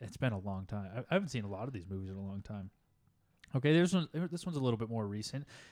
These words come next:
In Black Panther, T'Challa, Okoye, and Nakia travel to which country in search, uh, of vibranium being sold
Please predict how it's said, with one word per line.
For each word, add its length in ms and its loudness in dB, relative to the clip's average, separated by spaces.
In 180 0
Black 340 4
Panther, 600 2
T'Challa, 760 4
Okoye, 760 6
and 360 2
Nakia 760 4
travel 320 4
to 120 2
which 300 4
country 580 2
in 120 0
search, 640 2
uh, 360 4
of 460 4
vibranium 1200 2
being 260 2
sold 680 6